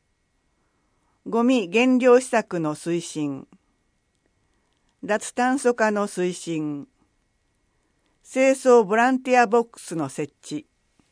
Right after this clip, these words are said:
インフラ維持管理。安全性を維持しつつ、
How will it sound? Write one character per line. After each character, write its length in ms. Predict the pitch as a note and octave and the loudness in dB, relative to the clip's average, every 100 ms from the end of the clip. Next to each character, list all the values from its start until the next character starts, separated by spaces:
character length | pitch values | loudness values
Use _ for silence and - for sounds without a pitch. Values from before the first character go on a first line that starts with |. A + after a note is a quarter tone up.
| _ _ _ _ _ _ _ _ _ _ _ _ _ _ _ _ _ - | _ _ _ _ _ _ _ _ _ _ _ _ _ _ _ _ _ -6
イ 180 | A#3+ C4+ | -2 0
ン 100 | D4+ | 0
フ 160 | C#4+ B3+ | 2 4
ラ 200 | A#3+ G#3+ | 4 2
維 160 | G3 | -4
持 120 | A#3 | -6
管 300 | - A#3 F#3 | -6 -4 -4
理。 180 | C#3 C3+ _ _ _ _ _ _ _ _ _ _ _ _ _ _ | -8 -12 _ _ _ _ _ _ _ _ _ _ _ _ _ _
安 240 | A#3 C4+ B3 | 0 2 2
全 260 | C4+ C#4 | 2 0
性 380 | - B3+ B3 A#3+ | 0 2 4 4
を 160 | A3+ G#3 | 2 -2
維 120 | B3 | -4
持 140 | A3 | -6
し 120 | - | -8
つ 140 | - F#3 | -12 -16
つ、 360 | - E3+ D#3 | -8 -8 -8